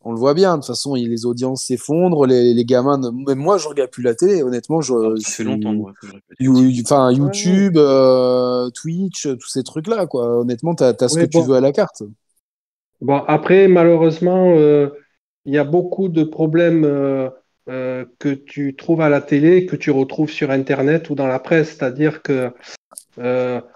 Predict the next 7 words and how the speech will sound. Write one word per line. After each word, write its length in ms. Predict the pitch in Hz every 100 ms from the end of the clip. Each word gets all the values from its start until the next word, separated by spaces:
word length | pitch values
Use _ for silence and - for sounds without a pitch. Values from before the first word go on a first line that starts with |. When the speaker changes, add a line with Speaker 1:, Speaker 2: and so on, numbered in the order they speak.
| - - -
Speaker 3:
malheureusement, 1040 | 147 160 185 180 160 156 151 175 190 202 - _ -
euh, 360 | 135 131 131 131
la 200 | 143 151
peur 460 | - 170 165 151
et 60 | 147
le 120 | 143
racisme, 680 | 143 143 - 185 175 135